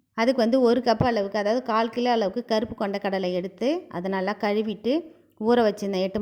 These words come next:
மணி நேரம். அதை ஒரு குக்கரில் மாற்றி, குக்கரில் வந்து தண்ணி முழுகிற அளவுக்கு, அதாவது கருப்பு கொண்டலை முழுகிற அளவுக்கு தண்ணி வச்சா போதும். ரொம்ப தண்ணி வச்சிங்கன்னா தண்ணி வேஸ்ட் ஆகிடும். ஒரு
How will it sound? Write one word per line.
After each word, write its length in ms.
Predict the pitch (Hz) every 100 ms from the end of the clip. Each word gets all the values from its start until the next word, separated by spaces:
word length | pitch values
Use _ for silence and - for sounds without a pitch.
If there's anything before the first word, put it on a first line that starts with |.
| 202
மணி 160 | 190 185
நேரம். 260 | 220 285 202
அதை 80 | 208 185
ஒரு 80 | 190
குக்கரில் 400 | 196 233 220 185 180
மாற்றி, 260 | 180 277 330 - - _ _ _
குக்கரில் 420 | 240 233 269 240 196
வந்து 180 | 208 247 202
தண்ணி 240 | 220 269 247
முழுகிற 300 | 220 233 226
அளவுக்கு, 320 | 190 214 220 220
அதாவது 220 | 185 220 294
கருப்பு 240 | 208 233 -
கொண்டலை 280 | 220 202 190
முழுகிற 300 | 196 214 196
அளவுக்கு 260 | 190 220 240 196
தண்ணி 160 | 196 196
வச்சா 200 | 185 202
போதும். 240 | 160 208 240
ரொம்ப 180 | 190 208 220
தண்ணி 180 | 196 202
வச்சிங்கன்னா 380 | 196 196 208 240 214
தண்ணி 200 | 196 196
வேஸ்ட் 280 | 185 185 - 170
ஆகிடும். 280 | 170 294 349 - _ _ _ _ _ _ _ -
ஒரு 100 | 226